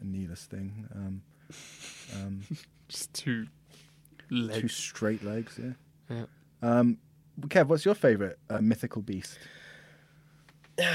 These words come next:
Speaker 3: Well, I actually read about one, uh, from Ireland,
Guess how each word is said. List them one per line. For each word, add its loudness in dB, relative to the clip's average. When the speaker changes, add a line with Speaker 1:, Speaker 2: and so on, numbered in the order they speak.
Speaker 3:
Well, 8
I 8
actually 6
read 8
about 4
one, -2
uh, -4
from -4
Ireland, 4